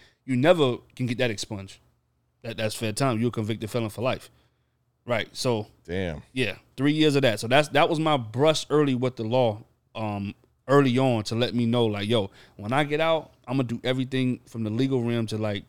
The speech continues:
Speaker 1: you know, still keep this money going." Like, I'm a, you know. So that's how, that's how the fitness thing came into me. I went to, from being at G N C to winning all the competitions and sell at G N C. Muscle Tech hired me to be their regional account manager.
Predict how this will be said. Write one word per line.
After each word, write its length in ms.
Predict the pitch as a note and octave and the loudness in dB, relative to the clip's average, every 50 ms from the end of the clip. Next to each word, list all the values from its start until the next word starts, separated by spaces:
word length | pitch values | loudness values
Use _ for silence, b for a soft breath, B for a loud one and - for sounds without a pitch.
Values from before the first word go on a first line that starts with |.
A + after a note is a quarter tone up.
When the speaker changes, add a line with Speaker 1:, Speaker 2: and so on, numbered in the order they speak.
| _ _ | _ _
Speaker 1:
you 100 | - B2+ | -4 -2
know, 200 | A#2+ A2+ A2 A2 - | -2 -2 -2 -4 -6
still 280 | - - - B2+ A#2+ | -8 -4 -2 -2 -2
keep 240 | A2 - - C3 - | -2 -4 -10 -8 -6
this 120 | A#2+ A#2+ G#2+ | -6 -4 -2
money 240 | A#2+ B2 A#2+ B2 A#2 | -2 -2 -2 -2 -2
going." 280 | A#2 C#3+ D#3+ C#3 A2 G#2+ | -2 -2 -2 -2 -2 -2
Like, 200 | G2+ G2+ G2 A2 | -4 -6 -6 -8
I'm 140 | G#2 G#2 G#2+ | -8 -6 -8
a, 60 | G2+ | -6
you 140 | - A#2+ B2 | -4 -4 -2
know. 160 | A#2+ - - _ _ _ _ _ _ _ _ _ _ _ _ | -2 -4 -6 _ _ _ _ _ _ _ _ _ _ _ _
So 120 | - - | -6 0
that's 200 | - C3+ F3+ F#3 | 2 2 2 2
how, 160 | - D3 C#3+ - | 0 -2 -2 0
that's 200 | C#3 D#3 E3+ - | 2 2 2 2
how 120 | F3+ F3 | 2 2
the 100 | F3 E3+ | 2 0
fitness 380 | - - - F3 E3+ D#3+ D#3 C#3+ | -2 0 0 2 2 2 0 -2
thing 260 | - - D3+ D3 C#3 C3 | -2 -2 -2 -2 -2 -2
came 300 | - D3 D3 C#3 C#3 C#3 | -4 -2 -2 0 2 0
into 220 | C3 A#2+ - B2 | 0 -2 -2 -4
me. 160 | A2+ G#2+ G2 F#2+ _ _ _ _ _ - | -4 -4 -6 -8 _ _ _ _ _ -2
I 80 | A2+ | 0
went 240 | A#2 B2 C3 B2 - | 2 2 0 0 -2
to, 120 | - B2 | -6 -8
from 200 | A2 - - A#2 A2 | -6 -4 -2 -2 2
being 220 | B2 C3 C3 B2 | 2 2 2 2
at 100 | A#2 A2+ | 0 -2
G 220 | G2+ G#2 C#3+ D3 C#3 | -2 -2 -2 0 0
N 60 | C3 | -2
C 360 | A#2+ - F3 F3+ F3+ F3+ E3+ - _ _ _ _ _ _ _ _ _ _ _ _ _ _ _ _ _ _ _ _ _ _ _ _ | -2 -2 -2 -2 -4 -4 -6 -10 _ _ _ _ _ _ _ _ _ _ _ _ _ _ _ _ _ _ _ _ _ _ _ _
to 140 | - - D3 | 0 0 2
winning 320 | A#2+ A2+ C#3+ D3 C#3+ C3 | 2 4 2 2 2 2
all 180 | C3 C3+ D3 D#3 | 2 2 2 2
the 80 | C#3 - | 0 -2
competitions 680 | - - D#3 D3+ - D3+ - - E3+ D3+ - D#3 C3+ | -2 -2 -2 0 -2 -2 -4 -4 -4 -2 -2 -2 -2
and 120 | C#3 C3+ C3 | -2 -2 -2
sell 260 | - D3 D3 D3 D3 | -2 -2 0 0 0
at 80 | C3+ | -2
G 180 | B2+ B2+ C#3+ C#3+ | 0 0 0 0
N 80 | C#3 B2 | 0 0
C. 300 | - D3+ D#3 D#3 D#3+ b b b b b b | -2 -4 -4 -4 -6 b b b b b b
Muscle 360 | - A2 C3 C#3 - - C#3+ | -6 -4 -2 -2 -4 -6 -8
Tech 240 | - - D#3+ D3+ C3+ | -4 -2 -2 -2 0
hired 320 | - D3+ D3 D3+ D#3 D3+ D#3 | 0 0 2 2 2 0 0
me 140 | D#3 D#3+ | -2 -4
to 140 | D3 - C#3 | -2 -2 -2
be 160 | A#2+ A#2+ B2 | -2 -2 -2
their 200 | A#2 B2 A#2+ A2+ | 0 0 0 -2
regional 540 | G#2 G2+ G2 A2+ C3+ D3+ C#3+ C#3 C#3 C#3 C3+ | -2 -2 -2 -2 0 0 0 -2 -4 -4 -4
account 320 | C3 - - C#3+ C#3+ C3+ C3+ | -6 -6 -4 -4 -4 -2 -2
manager. 420 | C#3 C#3 C#3+ C#3+ C#3+ D3+ D3+ | -2 -2 -2 -4 -4 -6 -8